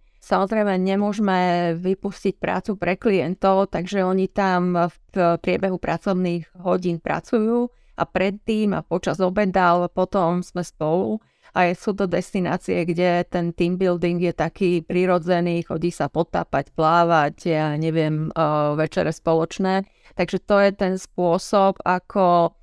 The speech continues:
ako sa stretáva väčší tím. A samozrejme, e,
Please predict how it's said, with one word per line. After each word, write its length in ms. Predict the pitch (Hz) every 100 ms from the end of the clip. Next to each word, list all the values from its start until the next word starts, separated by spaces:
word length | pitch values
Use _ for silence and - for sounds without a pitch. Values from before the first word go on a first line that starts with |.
| _ - _ -
ako 440 | 185 180 175 -
sa 120 | -
stretáva 520 | 185 - 175 196 185
väčší 420 | 170 160 - 208 208
tím. 400 | 233 233 233 233 - _ _
A 220 | 185 185
samozrejme, 600 | 185 202 202 202 202 196 190 190
e, 40 | 185